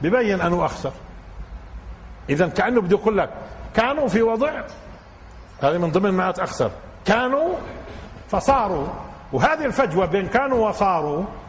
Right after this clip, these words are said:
فيش حدا أخسر منهم. هذاك كان معاه مي-، مية،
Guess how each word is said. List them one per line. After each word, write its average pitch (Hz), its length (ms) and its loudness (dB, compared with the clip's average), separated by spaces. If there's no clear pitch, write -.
فيش - 220 -2
حدا 196 220 2
أخسر 165 300 -2
منهم. 123 280 -2
هذاك 226 280 2
كان 233 240 2
معاه 220 200 -2
مي-، 240 220 0
مية، 262 420 2